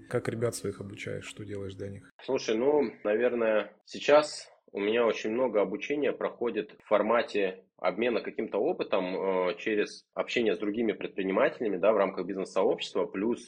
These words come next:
Speaker 2: интервью с разными спикерами, выступления, опять же, в рамках бизнес-сообщества. Это раз. Второе, ну, там, до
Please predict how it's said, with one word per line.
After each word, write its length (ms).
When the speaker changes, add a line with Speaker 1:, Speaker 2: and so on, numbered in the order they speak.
Speaker 2:
интервью 560
с 120
разными 720
спикерами, 1120
выступления, 1000
опять 320
же, 60
в 60
рамках 300
бизнес-сообщества. 840
Это 220
раз. 300
Второе, 540
ну, 320
там, 260
до 420